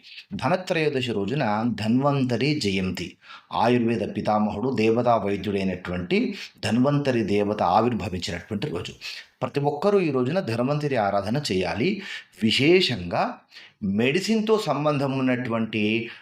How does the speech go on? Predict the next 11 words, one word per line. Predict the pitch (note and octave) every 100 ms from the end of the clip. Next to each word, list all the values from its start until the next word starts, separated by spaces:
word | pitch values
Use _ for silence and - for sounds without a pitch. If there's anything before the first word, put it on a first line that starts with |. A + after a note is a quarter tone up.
| _ _
డాక్టర్లు | F#2+ G#2+ - A#2 A#2
కానీ, | A2+ C#3+ F#3
విద్యార్థులు | A2 A2 A2 G2+ F#2+ F2+ F2+
కానీ, | F2+ F2+
ప్రతి | - - A#2+ - - B2+
ఒక్కరు | G2 A2 - F#2+ -
ఖచ్చితంగా | - - - A3 G#3+ E3 D#3
ఈ | F#3+
రోజున | A#2+ B2 F3+
ధన్వంతరి | B2 B2 B2 B2 A#2
ఆరాధన | G2+ G#2 G#2 F#2+ G2+